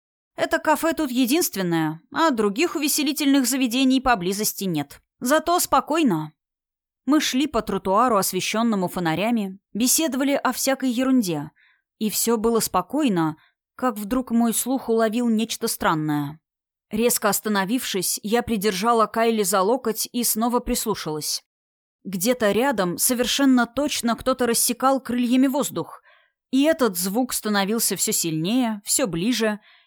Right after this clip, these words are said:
и не предвещал ничего хорошего. Интуиция твердила об опасности, но бежать не требовала.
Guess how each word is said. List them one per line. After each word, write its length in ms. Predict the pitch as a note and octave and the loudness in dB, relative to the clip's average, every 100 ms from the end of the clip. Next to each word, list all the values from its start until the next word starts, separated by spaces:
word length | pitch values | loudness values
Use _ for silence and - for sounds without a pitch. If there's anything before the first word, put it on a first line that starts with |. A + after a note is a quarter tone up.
| _ | _
и 80 | D4+ | 4
не 140 | D#4 B3+ | 6 4
предвещал 640 | G#3 E3 E3+ - G#3 B3+ | 2 0 -2 -2 2 4
ничего 460 | C4+ C4 - A#3 E3+ | 4 4 2 -2 0
хорошего. 720 | G3 E3 D3 E3+ D3+ D3+ D3+ _ _ _ _ | 0 -2 -2 -4 -2 -4 -8 _ _ _ _
Интуиция 640 | C4 C4 B3 C4+ D4 - A#3 | 2 4 4 0 2 0 0
твердила 540 | A3 B3 G3+ C4+ B3 | 0 -2 0 2 2
об 80 | A#3 | 2
опасности, 760 | B3+ C4+ - E3 - E3 D3+ D3+ _ _ | 2 0 -2 -4 -6 -4 -6 -8 _ _
но 220 | G#3 B3 | 0 2
бежать 480 | A#3 A3+ G3 B3+ - | 2 0 0 0 0
не 160 | G#3+ A3 | 0 0
требовала. 720 | - C4 G#3 D#3+ D3+ D3+ | 0 0 0 -4 -4 -6